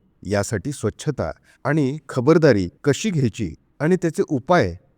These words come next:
हे त्यांना पटवून द्या. समुदाय आरोग्य सहभाग कौशल्य. महिला बचत गट. गट तयार करा. महिलांना एकत्र आणा आणि बचतीचं महत्त्व सांगा. आरोग्य समित्या. गावातल्या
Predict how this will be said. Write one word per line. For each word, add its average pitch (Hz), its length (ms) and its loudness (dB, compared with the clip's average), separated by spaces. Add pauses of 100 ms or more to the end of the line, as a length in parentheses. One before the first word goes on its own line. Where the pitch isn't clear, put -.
(120)
हे 175 120 -2
त्यांना 147 300 0
पटवून 113 480 0
द्या. 80 120 -10 (1300)
समुदाय 127 560 2
आरोग्य 120 460 0
सहभाग 113 440 -2 (120)
कौशल्य. 104 460 0 (280)
महिला 123 360 0
बचत 110 420 0
गट. 85 100 -8 (580)
गट 120 160 0 (120)
तयार 107 220 2
करा. 80 240 -8 (200)
महिलांना 139 520 0 (120)
एकत्र 120 380 0
आणा 85 260 0 (200)
आणि 110 180 0
बचतीचं 117 640 -4
महत्त्व 120 420 -2
सांगा. 82 320 -6 (1000)
आरोग्य 143 460 4
समित्या. 117 460 -2 (480)
गावातल्या 113 560 0